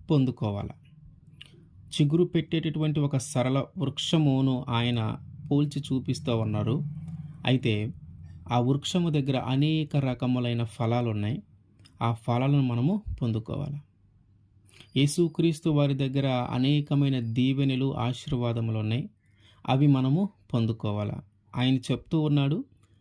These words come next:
"నా వలననే నీకు ఫలము కలుగుతుంది, నా వలననే నీకు దీవెన కలుగుతుంది, నా వలననే నీకు ఆశీర్వాదము కలుగుతుంది, నా వలననే నీకు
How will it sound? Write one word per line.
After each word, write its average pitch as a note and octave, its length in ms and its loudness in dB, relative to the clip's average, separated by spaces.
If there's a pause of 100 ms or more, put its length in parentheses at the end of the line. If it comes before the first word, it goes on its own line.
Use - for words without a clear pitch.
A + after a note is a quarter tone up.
(640)
"నా B2+ 340 4
వలననే D3+ 640 4
నీకు C3+ 260 0
ఫలము B2 420 0
కలుగుతుంది, A2 720 -2
నా A#2+ 340 2
వలననే C#3+ 560 2
నీకు C#3 240 0
దీవెన A#2+ 460 0
కలుగుతుంది, A2 680 -2
నా A#2 320 0
వలననే D3 480 2
నీకు D3 260 -2
ఆశీర్వాదము B2 760 -4
కలుగుతుంది, A2+ 580 -2
నా A#2 280 0
వలననే C3+ 440 0
నీకు D3 480 2